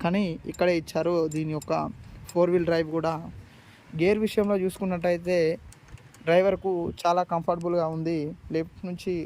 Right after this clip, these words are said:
రైట్ సైడ్ రెండు లివర్లు ఉంటాయి దీనికి, కాబట్టి ముంగట బాటమ్ కనుక మనం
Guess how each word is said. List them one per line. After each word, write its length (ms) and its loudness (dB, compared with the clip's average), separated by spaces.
రైట్ 240 -2
సైడ్ 200 0
రెండు 240 -4
లివర్లు 320 0
ఉంటాయి 280 -6
దీనికి, 340 -2
కాబట్టి 400 0
ముంగట 280 0
బాటమ్ 360 4
కనుక 160 -6
మనం 120 -6